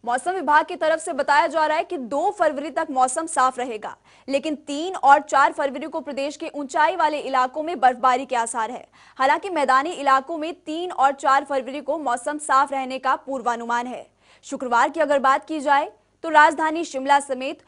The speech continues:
प्रदेश के ज्यादातर इलाकों में मौसम साफ रहेगा। शुक्रवार को ऊना में सबसे ज्यादा तापमान बाईस डिग्री सेल्सियस दर्ज किया गया था और केलोंग में सबसे कम तापमान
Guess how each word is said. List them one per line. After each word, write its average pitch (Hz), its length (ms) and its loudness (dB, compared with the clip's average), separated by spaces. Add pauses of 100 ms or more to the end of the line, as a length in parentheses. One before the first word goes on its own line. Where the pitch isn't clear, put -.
(140)
प्रदेश 320 360 -4
के 403 160 -8
ज्यादातर 269 580 0
इलाकों 277 500 0
में 311 160 -4
मौसम 285 440 -2
साफ 262 360 0
रहेगा। 233 440 -10 (580)
शुक्रवार 311 500 4
को 370 120 -6
ऊना 320 320 0
में 330 140 -4
सबसे 330 460 -6
ज्यादा 277 240 2
तापमान 277 640 2
बाईस 269 420 2
डिग्री 269 260 -8
सेल्सियस 285 500 -6
दर्ज 247 280 0
किया 247 180 -4
गया 180 220 -4
था - 260 -12 (280)
और 269 140 6
केलोंग 262 440 0
में 311 100 -2
सबसे 339 460 -4
कम 294 260 -2
तापमान 277 540 0